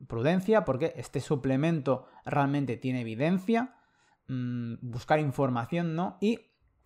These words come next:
desconfiar. Un poco lo que se debería hacer es desconfiar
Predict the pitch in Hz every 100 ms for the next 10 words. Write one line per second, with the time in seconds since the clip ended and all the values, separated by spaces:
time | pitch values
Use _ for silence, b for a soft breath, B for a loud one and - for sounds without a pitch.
0 | - 160 143 143 127 123 107 - _ 156
1 | 139 156 180 - - _ 151 147 139 -
2 | 131 131 147 170 165 139 - 131 - 151
3 | 202 -